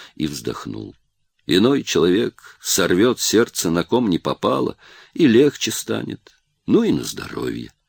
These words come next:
Не дурак же я, понимаю. Пришёл поп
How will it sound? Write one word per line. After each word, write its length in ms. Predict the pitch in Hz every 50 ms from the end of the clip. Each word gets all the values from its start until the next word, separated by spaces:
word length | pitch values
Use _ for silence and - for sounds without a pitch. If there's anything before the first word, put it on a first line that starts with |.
| _ _ _ _ _ _ _
Не 180 | - 101 127 131
дурак 480 | 113 113 104 92 87 90 95 95 82
же 160 | 82 - 76 62
я, 140 | 55 55
понимаю. 640 | - - 90 78 76 69 62 64 67 69 73 67 - - _ _ _ _ _ _ _ _ _ _ _ _
Пришёл 580 | - - 87 85 - - - 110 113 113 107 -
поп 400 | - - 95 113 113 - -